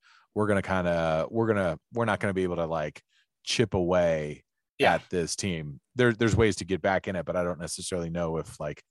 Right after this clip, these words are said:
Speaker 1: K U has the heart to do this.
Speaker 2: Yeah, and the last thing I wanna bring up was the, just the second and third chance points. Like, you could tell just, like, towards the end of the first half that that was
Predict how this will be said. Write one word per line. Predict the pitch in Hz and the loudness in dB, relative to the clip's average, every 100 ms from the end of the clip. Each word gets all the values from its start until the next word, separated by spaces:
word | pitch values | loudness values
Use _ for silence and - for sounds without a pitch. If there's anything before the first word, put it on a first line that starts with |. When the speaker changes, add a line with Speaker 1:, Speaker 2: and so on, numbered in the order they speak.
| _ _ _ _ | _ _ _ _
Speaker 1:
K | - 101 | -6 -2
U | 92 92 78 | 0 0 -2
has | 87 80 - | -4 -4 -2
the | 78 | -2
heart | - 101 - | 2 2 2
to | - | -8
do | 80 92 87 | -2 2 0
this. | - - - - _ - - _ _ _ _ _ _ - | -2 -6 -4 -6 _ -20 -20 _ _ _ _ _ _ 0
Speaker 2:
Yeah, | 147 | 2
and | 135 | 4
the | 131 | 4
last | 143 165 | 4 2
thing | 147 | 0
I | |
wanna | 123 113 | 0 -2
bring | 123 110 | -2 -2
up | |
was | 113 - | -4 -4
the, | 110 107 | -2 -2
just | 113 | -4
the | - 107 107 | -2 0 0
second | - 123 - 120 | 0 0 0 -4
and | 98 | -6
third | 107 107 - | -6 -6 -6
chance | 104 92 - | -8 -10 -12
points. | - 104 92 - | -8 -8 -8 -8
Like, | 104 | -8
you | 107 | -8
could | 107 - | -10 -8
tell | - 110 101 98 92 - - | 0 0 2 0 -4 -10 -10
just, | 101 - | -8 -4
like, | 104 95 | -6 -6
towards | 113 104 | -8 -8
the | 107 101 | -8 -8
end | 101 | -8
of | 90 | -8
the | |
first | - 95 104 | -8 -6 -6
half | 90 | -6
that | - 90 | -8 -8
that | 95 - | -8 -8
was | 101 90 87 | -10 -8 -10